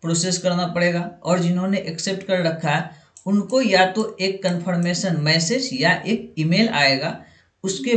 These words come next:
बाद ही उनका joining process क्या होगा, शुरू होगा।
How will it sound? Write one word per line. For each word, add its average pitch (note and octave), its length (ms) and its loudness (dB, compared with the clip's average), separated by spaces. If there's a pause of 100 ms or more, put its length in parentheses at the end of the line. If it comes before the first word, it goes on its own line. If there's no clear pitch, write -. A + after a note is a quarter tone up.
बाद D#3 300 2
ही G#3+ 140 4
उनका F3+ 380 0
joining D#3 420 0
process D3+ 400 -4
क्या F3+ 140 0
होगा, A#3 300 0 (160)
शुरू E3+ 340 0
होगा। A2+ 300 -4